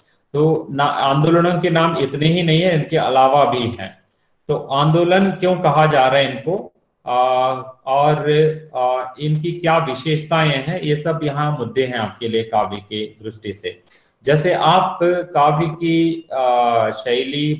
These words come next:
भाषा और सभी दृष्टियों से यदि देखेंगे, सबसे पहले हम बात करेंगे, आ,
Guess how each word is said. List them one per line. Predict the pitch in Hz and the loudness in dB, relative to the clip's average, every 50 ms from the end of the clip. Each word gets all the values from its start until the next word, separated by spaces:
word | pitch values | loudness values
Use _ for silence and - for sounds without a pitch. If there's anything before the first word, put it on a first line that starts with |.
| - - | -4 -2
भाषा | 113 117 123 123 - - 143 143 143 139 | -2 0 0 -2 -2 -2 0 0 0 0
और | 139 135 127 120 | 0 0 -2 -2
सभी | - - 117 117 139 135 | -2 -4 -6 -6 -6 -6
दृष्टियों | 131 120 120 117 - 135 131 127 131 | -6 -8 -10 -10 -8 -8 -6 -6 -6
से | 131 - 135 123 - | -8 -8 -6 -4 -4
यदि | 127 120 127 123 | -4 -2 -4 -6
देखेंगे, | - 117 117 117 117 131 135 143 139 | -4 -4 -6 -6 -8 -10 -8 -6 -6
सबसे | - - 123 117 - - 139 | -6 -6 -6 -8 -6 -6 -6
पहले | - - 127 127 135 131 | -4 -2 -2 0 0 0
हम | 131 123 110 | -2 0 2
बात | 110 110 - - - - | 2 2 2 2 0 2
करेंगे, | 117 113 113 113 117 131 156 180 - - - _ _ - - _ - - | 2 4 4 4 4 2 0 0 -2 -6 -16 _ _ -20 -20 _ -4 0
आ, | 113 | 2